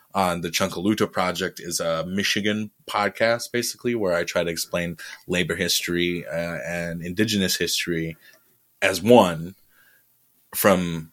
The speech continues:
Michigan's perspective. Um, to give an example of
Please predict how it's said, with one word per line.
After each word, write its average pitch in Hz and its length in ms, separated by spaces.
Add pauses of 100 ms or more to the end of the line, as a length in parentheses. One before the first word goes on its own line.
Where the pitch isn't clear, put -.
(140)
Michigan's 87 540
perspective. 73 680 (500)
Um, 80 380 (380)
to - 120
give 104 280
an 98 160
example 95 580
of 85 460